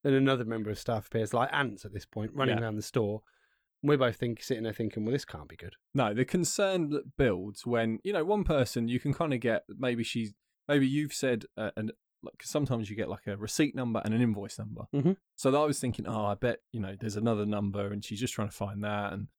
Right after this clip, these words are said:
Speaker 2: it's probably not something they commonly sell or whatever
Speaker 1: Yeah.
Speaker 2: else." But when the manager, the person with the badge on that says manager,
Speaker 1: Yep.
Speaker 2: is looking themselves with everyone else, you think,
Speaker 1: <laughs>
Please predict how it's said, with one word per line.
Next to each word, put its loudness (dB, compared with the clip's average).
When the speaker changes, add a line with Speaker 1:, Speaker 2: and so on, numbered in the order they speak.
Speaker 2:
it's -10
probably 6
not 0
something -4
they -6
commonly -4
sell -4
or -4
whatever 2
Speaker 1:
Yeah. 2
Speaker 2:
else." -14
But 2
when 2
the 0
manager, 0
the -10
person 2
with 0
the -6
badge 0
on -8
that -10
says -2
manager, -4
Speaker 1:
Yep. 2
Speaker 2:
is 2
looking 4
themselves 0
with 4
everyone 4
else, -2
you 4
think, 2
Speaker 1:
<laughs> -10